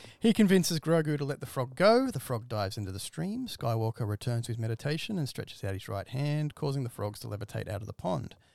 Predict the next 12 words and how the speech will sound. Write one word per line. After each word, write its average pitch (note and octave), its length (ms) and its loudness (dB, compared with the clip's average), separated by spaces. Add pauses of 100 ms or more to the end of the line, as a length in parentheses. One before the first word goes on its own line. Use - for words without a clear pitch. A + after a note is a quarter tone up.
(420)
Grogu G#2+ 320 -2
watches G#2+ 400 -4
in A2+ 120 -2
awe C#3+ 420 2
before A#2 300 -4
Skywalker A#2 540 -4
lets A2+ 200 -12
the A#2 80 -14
frogs A2 300 -12
go. A2+ 340 -8 (640)
Neat A2 160 -10
trick. - 320 -10